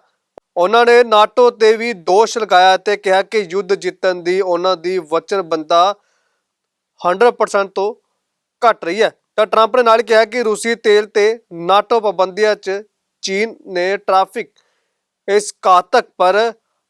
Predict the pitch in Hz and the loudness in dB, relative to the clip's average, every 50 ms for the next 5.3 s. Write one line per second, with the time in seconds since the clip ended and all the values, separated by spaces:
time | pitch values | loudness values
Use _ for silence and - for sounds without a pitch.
0 | _ - 185 190 214 - - 269 233 190 196 196 202 196 170 196 185 185 185 190 | _ 0 2 2 2 2 0 -2 -2 -2 -4 -8 -8 -4 -2 -2 -2 -2 -4 -4
1 | 196 214 208 - 202 196 196 226 220 214 196 208 185 185 185 180 185 180 185 185 | -4 -4 -4 -4 -4 -4 -2 -4 -4 -4 -4 -4 -4 -4 -4 -6 -4 -4 -6 -8
2 | 180 160 151 175 180 196 208 - - 156 151 151 147 147 156 160 208 - - 196 | -8 -6 -2 -2 -2 -2 -4 -6 -10 -18 -12 -8 -6 -4 -4 -4 -4 -4 -4 -2
3 | 190 214 226 196 196 185 208 220 _ _ _ _ _ _ _ - 170 170 180 196 | -2 0 0 2 2 2 2 0 _ _ _ _ _ _ _ -14 -6 -2 2 2
4 | 214 220 233 240 233 240 247 214 233 226 226 220 254 233 - - 226 220 226 233 | 4 4 4 2 2 2 0 0 0 0 0 0 -2 -6 -6 -6 -6 -6 -6 -6
5 | 202 190 226 233 247 | -6 -8 -8 -8 -8